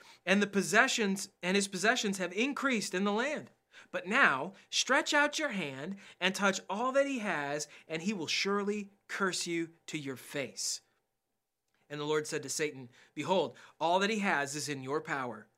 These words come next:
Only do not lay a hand on his person." So Satan went out from the presence of the Lord. So where this phrase actually comes from is that God says, "Hey, you see Job? He's an amazing guy." And Satan says, "He's only an amazing guy because you've protected him.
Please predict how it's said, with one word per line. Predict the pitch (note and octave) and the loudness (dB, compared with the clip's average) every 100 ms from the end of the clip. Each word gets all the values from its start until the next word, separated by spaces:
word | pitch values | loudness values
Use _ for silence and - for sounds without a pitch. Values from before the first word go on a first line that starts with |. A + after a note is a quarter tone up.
| _ _ | _ _
Only | D3 C#3 C3 | -8 -8 -6
do | D3 | -4
not | D#3+ D3 | -4 -4
lay | D3+ | -4
a | C#3+ | -4
hand | D3+ C#3+ | -6 -6
on | C3 | -6
his | A#2+ | -8
person." | - F#3+ - A2 - _ _ _ _ _ | -2 -2 -2 -10 -20 _ _ _ _ _
So | - C#3+ | -6 -2
Satan | F3 D3+ | -2 -2
went | D3+ G3 | 0 2
out | F#3 F3 - _ | 4 2 -4 _
from | C#3+ | -16
the | C3 | -12
presence | D3 C3 C3+ B2 - _ _ | -8 -8 -8 -8 -10 _ _
of | C3 | -14
the | B2 | -12
Lord. | B2 A2+ G#2 _ _ _ _ _ _ _ _ _ - | -12 -14 -16 _ _ _ _ _ _ _ _ _ -4
So | - | 2
where | G3 A#3+ E4 | 4 6 6
this | A#3 - | 6 6
phrase | B3+ C#4+ A#3+ | 8 8 8
actually | A3+ F#3+ E3 | 6 6 -2
comes | F#3 C#4 E4 | 0 0 0
from | - C#3+ D#3 F#3 | -2 -2 -2 0
is | F#3 G3 F#3+ | 2 2 2
that | F#3 D#3+ | 0 4
God | A#3+ D4 | 6 6
says, | B3 G#3 G3+ | 4 2 4
"Hey, | C#4+ C#4 F3 - - | 6 6 4 -4 -4
you | D#3+ | 2
see | C4 | 2
Job? | G3 G#3 C#4 D#4 D4 - | 4 8 10 8 4 0
He's | C#4 G#3 | 2 2
an | |
amazing | D3+ D#3+ E3+ A3+ | 4 4 6 4
guy." | A3+ C#4 A#3+ B2+ - - - | 6 8 8 6 -2 -18 -6
And | E3 - | -2 4
Satan | G#3+ G#3+ F#3+ | 4 4 6
says, | G3 F#3+ - | 6 6 0
"He's | - G#3 | 2 6
only | C#4+ D4 A#3+ | 6 6 6
an | |
amazing | A#3 A#3 A3 G3 | 6 4 4 4
guy | C4+ C4 B3+ C4 - | 6 8 6 2 -4
because | B3 A#3+ | 0 2
you've | C#4 | 2
protected | C#4 C4 C4 G#3+ | 2 2 2 0
him. | E3+ A#2 | -2 -6